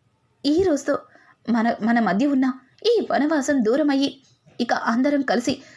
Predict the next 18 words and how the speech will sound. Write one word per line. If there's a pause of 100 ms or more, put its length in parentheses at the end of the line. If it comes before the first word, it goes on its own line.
(120)
సంతోషంగా
ఉండే (480)
గడియలు
వచ్చేశాయి"
అని
చెప్పి (240)
ఇక
అవని
అయితే (300)
దేవుడి
వైపు
చూసి (240)
నమస్కరించుకుంటుంది. (300)
ఇక
ఇక్కడ
చూస్తే (240)
శ్రీకర్
వెళ్ళేసరికి